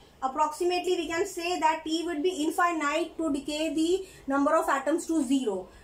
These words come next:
So this is an exponential decay curve where it is showing that the number of atoms of the radioactive sample is decreasing with respect to time t.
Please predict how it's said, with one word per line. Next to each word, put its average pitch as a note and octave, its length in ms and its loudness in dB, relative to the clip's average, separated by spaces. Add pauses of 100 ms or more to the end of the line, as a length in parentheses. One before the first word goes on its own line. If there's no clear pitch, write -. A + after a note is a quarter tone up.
So F#4 280 0
this D#4+ 160 -2
is F#4 180 0
an D#4+ 180 -2
exponential D#4+ 720 -2
decay D4+ 440 -2
curve D4 320 0
where C#4+ 180 0
it C#4+ 120 -4
is D#4+ 200 -6
showing D#4 340 -2
that C4+ 160 -2
the C#4+ 60 -2
number C#4 300 0
of D#4 120 0
atoms C#4 380 0
of C#4 120 -4
the D4 80 -2
radioactive C4+ 560 -2
sample C4+ 380 -4
is C#4+ 120 -4
decreasing C4 560 0
with B3+ 200 -2
respect C#4 380 -6
to C#4+ 120 -4
time C4 320 2
t. C4+ 320 -4